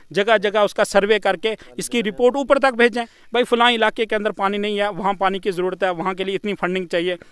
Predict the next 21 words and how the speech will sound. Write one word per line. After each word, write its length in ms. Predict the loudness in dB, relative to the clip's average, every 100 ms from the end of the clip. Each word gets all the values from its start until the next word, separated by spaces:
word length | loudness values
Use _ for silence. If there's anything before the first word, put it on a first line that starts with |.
| _ -18
इस 120 | -6
तरीके 280 | -4 -2 -2
से 120 | -2
सरकार 340 | -2 0 2 2
ऊपर 220 | 0 -4
से 100 | -2
मदद 260 | 0 0
कर 160 | 2 2
रही 160 | 2 0
है, 120 | -2 -6 -4
लेकिन 260 | 0 2 2
ये 140 | 4
ऐसे 340 | 4 4 4 2
नाअहल 340 | 4 6 4
लो-, 220 | 2 2
लोग 220 | 4 2 2
बैठे 220 | 2 2
होते 220 | 0 -2
हैं, 80 | -4
इनको 220 | -4 -2
बस, 220 | -4 -4